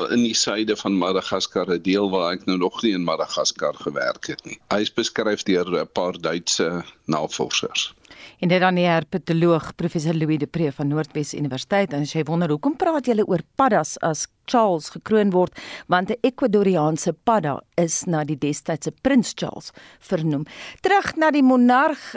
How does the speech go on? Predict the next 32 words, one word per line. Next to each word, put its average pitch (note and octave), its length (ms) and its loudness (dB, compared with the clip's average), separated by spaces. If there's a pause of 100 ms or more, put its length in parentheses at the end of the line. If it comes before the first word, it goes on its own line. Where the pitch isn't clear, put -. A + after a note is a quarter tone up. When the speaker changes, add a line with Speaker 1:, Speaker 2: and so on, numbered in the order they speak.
Speaker 2:
uh, G#3+ 220 6 (140)
hulle G#3+ 340 2
gee - 380 -2
nou B3 180 2
vir A#3+ 160 -8 (340)
luisteraars G#3 600 -2
wat F#3 200 -4
nie A3+ 140 2
by F#3+ 180 0
'n D#3+ 100 -8
T A3+ 140 -2
V-skerm F3+ 460 -8
is F3 220 -10
nie, F#3 180 -8 (380)
die A3 140 2
regalia, F#3 920 0
kroonregalia F#3 1080 -2
is - 160 -8
nou F#3 140 -6
net E3+ 380 -6
aan F3 180 -8
prins E3+ 280 -12
Charles E3+ 340 -4
oorhandig. F3 560 -4
Hy D#3+ 60 -8
het D#3 120 -10
'n - 20 -12 (120)
goue G3+ 220 -2 (100)
kleed B3+ 360 -2
aan. C#4 200 -2 (460)
Maar, C4 240 0
uh, C#4 220 0